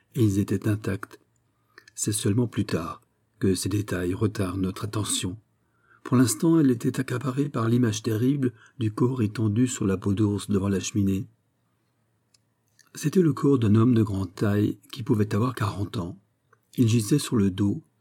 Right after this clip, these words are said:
le visage tourné vers la lumière. Ses dents blanches luisaient dans sa courte barbe noire. Ses deux mains crispées étaient élevées au-dessus de la tête,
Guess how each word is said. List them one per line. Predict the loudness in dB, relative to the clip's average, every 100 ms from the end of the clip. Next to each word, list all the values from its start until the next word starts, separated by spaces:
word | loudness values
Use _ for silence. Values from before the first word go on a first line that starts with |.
| _ -6
le | 0
visage | 2 2 0
tourné | 0 4 4
vers | 4 2
la | 0
lumière. | 0 0 -2 -4 -10 -16 _ _ _ _ _ _ -14
Ses | -6 0
dents | 2
blanches | 4 4 2 2
luisaient | 2 2 2 0
dans | -2
sa | -6 -6
courte | -4 -4 -4
barbe | -4 -2 -2 -2
noire. | -2 -4 -6 -10 _ _ _ _ _ _ _ _
Ses | -6 -2
deux | 4
mains | 4 4
crispées | 2 -2 -2 0 2 2
étaient | 2 2
élevées | 4 6
au-dessus | 6 4 0 -2
de | 0
la | 0 -2
tête, | -4 -2 -2